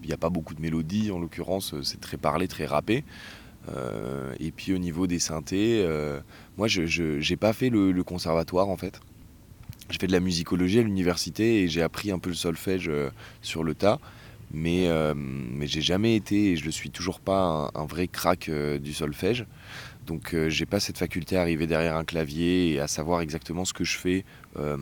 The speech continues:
pour composer la mélodie, euh, mais j'ai, j'ai quand même des bases. Donc je passe beaucoup de temps en fait à appuyer sur les touches, euh, chez moi et, euh,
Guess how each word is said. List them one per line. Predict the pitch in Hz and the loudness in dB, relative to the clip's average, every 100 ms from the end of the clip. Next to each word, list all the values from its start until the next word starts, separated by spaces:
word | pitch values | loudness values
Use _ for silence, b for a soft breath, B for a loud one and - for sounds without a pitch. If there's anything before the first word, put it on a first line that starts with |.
| 65 65 | -8 -10
pour | - 67 | -10 -12
composer | - 78 80 82 | -12 -8 -4 -2
la | 78 | 0
mélodie, | 82 85 78 90 92 | 0 0 0 -2 -2
euh, | 80 67 64 52 - B B B B B | -4 -4 -6 -10 -16 B B B B B
mais | 78 | -4
j'ai, | 73 69 | -4 -4
j'ai | 69 | -6
quand | 76 78 | -4 -2
même | 85 80 | -2 0
des | 78 | 2
bases. | 85 120 104 - - b b b | 4 4 2 -10 -20 b b b
Donc | 80 | -10
je | - | -4
passe | 85 80 | -4 -4
beaucoup | 98 117 | -6 -6
de | |
temps | - 98 101 | 2 2 4
en | 90 | 2
fait | 90 87 - - | -2 -2 -8 -4
à | 76 73 69 65 | 0 2 2 0
appuyer | - - 95 | 0 -2 -4
sur | - 87 | -2 0
les | 80 | -2
touches, | - 104 - - - - - - - - - - | -4 -10 -10 -12 -20 -20 -20 -20 -20 -20 -20 -10
euh, | 76 71 58 58 | -6 -4 -6 -8
chez | - 73 | -10 -6
moi | 76 85 - B B B B B - | -2 -2 -4 B B B B B -12
et, | 78 76 67 57 | -6 -4 -2 -4
euh, | 60 64 50 | -4 -6 -6